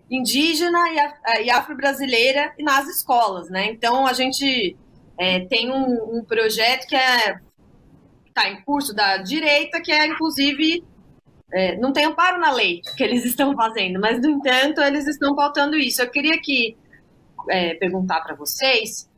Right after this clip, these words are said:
é, como, ou então até já fazer uma pergunta mais aberta, tipo, pra gente falar um pouco do que, que é esse projeto, vocês a-, trazerem um pouco pra gente, o que, que é esse projeto que, é,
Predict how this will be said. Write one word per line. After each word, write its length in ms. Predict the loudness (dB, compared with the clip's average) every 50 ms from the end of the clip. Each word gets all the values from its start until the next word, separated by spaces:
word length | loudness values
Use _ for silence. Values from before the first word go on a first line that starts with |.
| _ _ _ -8 -2
é, 200 | -2 0 0 0
como, 580 | -2 -2 0 2 2 2 2 2 0 -2 -4 -8 -14 -14 -8 -2
ou 220 | -2 0 0 -2
então 260 | -2 -4 -2 0 0
até 280 | 0 0 0 0 -2 -2
já 280 | 0 0 0 0 0 -2
fazer 180 | -4 -4 -2
uma 160 | -2 -2 -2
pergunta 320 | -2 -2 0 0 0 -2 0
mais 240 | -2 -2 -2 -2 -4
aberta, 540 | -4 -2 0 2 2 2 0 -2 -6 -14
tipo, 240 | -12 -14 -16 _ _
pra 120 | -2 0 0
gente 320 | 2 2 0 0 -2 -2
falar 420 | -2 -2 0 2 2 2 2 0 0
um 80 | -2
pouco 320 | 0 2 2 2 0 -2 -6
do 160 | -10 -8 -4
que, 140 | -2 -2 0
que 140 | 2 2 2
é 140 | 4 2
esse 180 | 2 0 -4 -6
projeto, 520 | -6 -2 0 0 0 2 0 0 0 -2 -6
vocês 220 | -6 -6 -2 -2
a-, 120 | -4 -4 -6 _ _ -10 -10 -10 -10 -12 _
trazerem 380 | -2 -2 0 2 2 0 0 0
um 60 | 0
pouco 280 | 0 -2 -2 -2 -4 -4
pra 160 | -2 -2 -2
gente, 520 | 0 0 0 0 0 -2 -6 -10 -12 -12 _ _ _ -20 -20 -20 -20 _
o 80 | -14 -8
que, 180 | -2 -2 -2 0
que 120 | 2 2
é 220 | 2 4 4 4
esse 200 | 2 0 -4 -6
projeto 680 | -2 0 0 0 2 2 2 2 2 2 0 -4 -12 -12
que, 220 | -12 -14 -14 -14 _ -4 0
é, 680 | 2 2 4 4 4 4 2 2 2 2 0 0